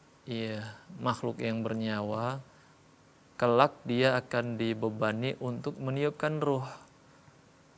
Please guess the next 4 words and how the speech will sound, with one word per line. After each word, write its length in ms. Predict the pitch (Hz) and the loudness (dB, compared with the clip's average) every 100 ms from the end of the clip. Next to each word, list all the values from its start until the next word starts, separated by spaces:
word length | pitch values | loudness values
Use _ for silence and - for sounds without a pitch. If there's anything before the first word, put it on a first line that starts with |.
| - - - - 135 | -20 -20 -20 -4 0
Ini 160 | 147 | 2
sebenarnya 640 | 160 131 131 123 123 139 139 | 2 2 0 2 0 -2 -2
bentuk 560 | 123 120 117 - 151 - - - - - - - - - | -2 -4 -4 -2 -2 -4 -20 -20 -20 -20 -20 -20 -20 0
pengazaban 880 | 139 127 127 127 110 123 120 113 | 0 2 4 4 4 4 4 0